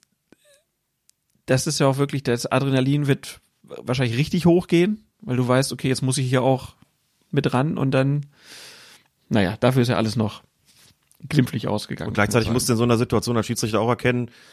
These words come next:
Speaker 2: musst auch ruhig bleiben natürlich, ne? Es
Speaker 1: Ja,
Speaker 2: bringt
Speaker 1: klar.
Speaker 2: ja, bringt ja nichts, sich dann in diese entstehende Traube da hinein zu begeben und womöglich noch da mitzurudeln und zu versuchen, irgendwie zu schlichten, indem man Leute auseinander drängt. Also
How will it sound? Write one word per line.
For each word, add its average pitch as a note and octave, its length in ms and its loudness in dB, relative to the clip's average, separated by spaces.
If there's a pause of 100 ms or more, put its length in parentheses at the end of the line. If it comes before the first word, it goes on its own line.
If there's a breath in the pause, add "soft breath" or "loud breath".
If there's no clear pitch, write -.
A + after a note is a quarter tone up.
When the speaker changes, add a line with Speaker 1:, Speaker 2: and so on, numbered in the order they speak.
(360 soft breath)
Speaker 2:
musst A2 180 -2
auch A2+ 100 -2
ruhig D#3 220 2
bleiben F2+ 220 -2
natürlich, F#2 360 -4
ne? G2+ 120 -4
Es A2 80 0
Speaker 1:
Ja, G#2+ 60 -2
Speaker 2:
bringt A#2+ 140 -2
Speaker 1:
klar. A#2 120 2
Speaker 2:
ja, A2 40 -2
bringt A#2+ 180 -4
ja A#2 80 4
nichts, B2 200 -4
sich B2 140 -2
dann A2+ 300 0 (380 soft breath)
in A#2+ 160 -2
diese B2 260 2
entstehende A#2+ 420 0
Traube B2+ 340 2
da G2+ 60 2
hinein G#2 280 0
zu A2 140 -4
begeben G#2+ 320 0
und G#2+ 140 -4
womöglich A#2 360 -2
noch A2+ 140 0
da A2 100 4
mitzurudeln C3 560 2
und A#2+ 60 -2
zu - 80 -6
versuchen, A#2+ 360 0
irgendwie A2+ 260 -4
zu - 120 -6
schlichten, B2+ 360 -2
indem A#2 160 0
man A#2 120 2
Leute B2+ 220 2
auseinander G#2+ 360 0
drängt. G#2 260 -2
Also G#2+ 180 0